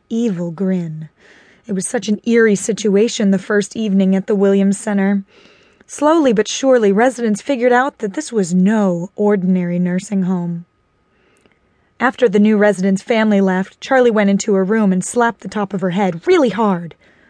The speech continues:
The woman by the name of Dorothy screams, "Yikes! That hurt! Stop that!" Everyone ignores her, and Charlie walks away with her teeth as if nothing happened.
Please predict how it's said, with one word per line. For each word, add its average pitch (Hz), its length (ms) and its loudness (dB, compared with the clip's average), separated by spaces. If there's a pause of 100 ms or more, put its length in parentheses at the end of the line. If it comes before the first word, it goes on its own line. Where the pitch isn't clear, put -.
(120)
The 220 100 0
woman 214 280 2
by 202 140 2
the 196 80 0
name 190 200 2
of 165 140 -4
Dorothy 208 500 0
screams, 202 640 -2 (480)
"Yikes! 453 460 0 (600)
That 415 140 2
hurt! 415 680 2 (320)
Stop 480 480 0
that!" 339 580 -2 (1160)
Everyone 226 300 2
ignores 214 400 0
her, 196 120 0
and 208 140 0
Charlie 349 280 -2
walks 247 260 0
away 233 200 2
with 226 120 0
her 262 80 2
teeth 302 300 -2
as 294 120 0
if 311 160 -4
nothing 311 240 -6
happened. 247 500 -6